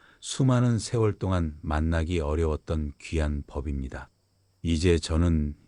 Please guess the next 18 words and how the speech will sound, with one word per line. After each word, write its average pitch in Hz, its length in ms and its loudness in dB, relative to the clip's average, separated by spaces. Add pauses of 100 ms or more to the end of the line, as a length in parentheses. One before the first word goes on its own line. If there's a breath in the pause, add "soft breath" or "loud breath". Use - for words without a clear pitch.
(100)
이 95 200 6
경전을 95 720 2
읽고 90 340 0
듣고 87 440 -2
배우고 82 500 0
실천하여 80 800 -2 (280 loud breath)
부처님의 95 680 0 (160 loud breath)
진실한 95 640 2
뜻을 82 380 -2 (100)
깨달으려 95 580 0
합니다. 67 500 -6 (580)
법장을 87 680 2
여는 78 380 2
진원, 69 520 -4 (240 soft breath)
모든 101 500 4
중생의 92 720 2
불성을 98 580 0
열어주고 78 560 -2